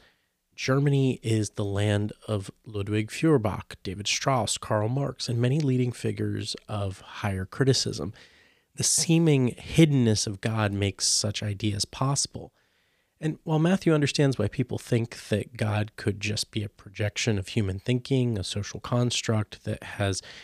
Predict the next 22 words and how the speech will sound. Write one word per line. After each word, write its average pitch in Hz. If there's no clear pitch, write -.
endured 117
throughout -
time 147
because 110
of 104
its -
utility 117
in 107
binding 101
people -
together 104
in 104
mutual 101
understanding 101
and 110
moral 98
values, 107
he -
does 196
ask 175
the -
question, -